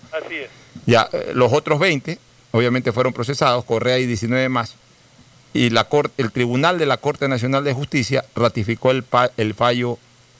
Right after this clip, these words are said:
Speaker 2: venido de primera instancia. ¿Eso jurídicamente en qué estatus coloca a todas estas personas?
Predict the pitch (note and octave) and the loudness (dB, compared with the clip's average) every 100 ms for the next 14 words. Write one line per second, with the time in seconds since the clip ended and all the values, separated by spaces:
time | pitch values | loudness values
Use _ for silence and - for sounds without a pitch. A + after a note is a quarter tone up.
0 | _ G#2+ A2 A#2+ B2+ B2 A2+ G2+ G#2 A2 | _ 0 2 2 0 0 -2 -2 0 0
1 | A#2+ G2+ F#2+ F2 - - - - - - | 0 -2 -2 -4 -6 -16 -20 -20 -20 -20
2 | - - - - - - - - - - | -20 -20 -20 -20 -20 -20 -20 -20 -20 -2
3 | E3+ G3 G#3 F#3 F3+ G3 F#3+ F3 F3 F#3+ | 0 2 2 0 0 0 0 -2 -2 -4
4 | F3+ D#3 F3 E3 F3+ - E3 D#3 D#3 F3 | -2 -2 -2 -2 -2 -2 -2 0 0 0
5 | - D3+ C3+ B2+ E3 D#3+ D#3+ D3+ - C#3+ | -2 -2 -2 -2 0 0 -2 -8 -8 -4
6 | G3+ E3+ - | -4 -4 -8